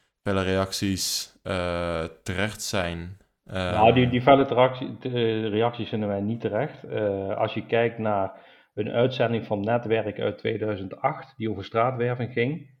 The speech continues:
Speaker 2: waarin dus uitgelegd werd toen in tweeduizend acht, een fondsenwervende partij die voor ons fondsen werft,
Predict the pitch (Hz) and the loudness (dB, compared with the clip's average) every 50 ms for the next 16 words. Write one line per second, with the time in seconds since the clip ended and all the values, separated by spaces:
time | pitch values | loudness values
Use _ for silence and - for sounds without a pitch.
0 | _ _ _ _ _ _ 107 104 101 110 107 104 98 - - 120 123 123 127 - | _ _ _ _ _ _ -2 0 0 0 0 -2 -4 0 2 4 4 4 2 2
1 | 113 110 101 104 101 110 110 104 - - 117 110 101 101 101 - 117 107 - - | 0 0 2 2 0 0 0 0 0 -4 -4 -4 -4 -4 -2 -2 -2 -2 0 0
2 | 107 107 107 104 104 92 90 - - 117 110 - - - - - _ - 113 98 | 2 4 4 4 2 0 -2 -2 2 2 2 2 0 -6 -14 -20 _ -8 -8 -6
3 | - - 131 135 123 123 117 107 104 104 101 95 - 107 98 101 101 - - _ | -4 -2 -2 -2 -2 -2 0 2 2 2 2 0 -2 -4 -6 -6 -8 -10 -6 _
4 | - 110 101 98 95 104 104 95 - 107 107 107 107 - - 127 131 127 127 104 | 0 0 2 0 -2 -4 -6 -6 -6 -6 -6 -6 -6 -4 -4 -4 -2 -2 -4 -2
5 | 101 101 101 98 95 - _ | -2 -2 -2 -2 -4 -8 _